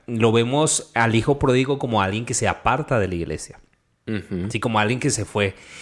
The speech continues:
Speaker 1: Y muchas veces he escuchado gente decir, "Yo era ese hijo pródigo, yo era la oveja perdida", y todo ese, ese, ese tipo de cosas.
Speaker 2: Ujú.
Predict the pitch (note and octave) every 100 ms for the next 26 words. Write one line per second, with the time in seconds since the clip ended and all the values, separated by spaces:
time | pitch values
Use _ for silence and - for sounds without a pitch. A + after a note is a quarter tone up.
0 | - - A#2+ C3 C#3 C#3 C#3+ C#3 C#3 B2+
1 | C3+ - B2+ C3+ B2+ A#2 B2+ A2 G#2+ G2+
2 | A#2+ A#2+ A#2+ A#2 A2 A#2 G2 A2+ - G#2+
3 | A2 G#2+ A2 A2 A2 G2+ G2+ F#2+ F2+ G2+
4 | G#2+ G2+ A2 G#2+ G#2+ G#2 - G#2+ G#2+ A2
5 | G#2 G#2+ - G#2+ A2+ G#2+ - G2+ - A2+
6 | A2+ - - F#2+ - F#2